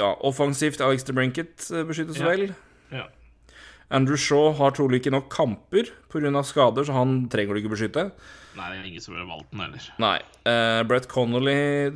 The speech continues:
Speaker 1: gjør du vel det med?
Speaker 2: Nei. Hvis du ikke må?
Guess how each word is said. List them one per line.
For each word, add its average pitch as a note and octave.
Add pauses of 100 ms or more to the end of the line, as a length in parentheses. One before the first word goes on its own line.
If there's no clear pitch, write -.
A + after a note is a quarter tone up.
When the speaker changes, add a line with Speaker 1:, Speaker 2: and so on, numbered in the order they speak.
Speaker 1:
gjør C3+
du C#3
vel D#3
det D#3
med? A3+ (1800)
Speaker 2:
Nei. G#2+ (2000)
Hvis B2
du B2
ikke A2
må? A2+